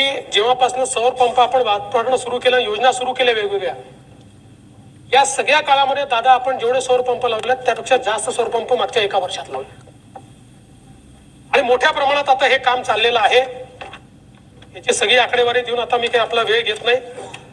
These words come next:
पण मला असं वाटतं की ऊर्जा क्षेत्रामध्ये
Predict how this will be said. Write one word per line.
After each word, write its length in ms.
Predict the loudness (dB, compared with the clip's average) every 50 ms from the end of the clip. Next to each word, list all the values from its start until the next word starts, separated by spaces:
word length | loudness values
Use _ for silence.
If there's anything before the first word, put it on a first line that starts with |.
| -20 -20 -20 -18 -2 0
पण 80 | 2
मला 200 | 2 4 4 4
असं 200 | 4 4 4 2
वाटतं 520 | 2 2 2 2 0 2 2 0 -4 -8 -14 -14 -16 -20 -20 -20 -20 -20 -20 -8 -4
की 60 | -4
ऊर्जा 380 | -4 -2 -4 -2 0 0 0
क्षेत्रामध्ये 680 | 0 0 0 0 0 4 4 4 4 4 2 0 0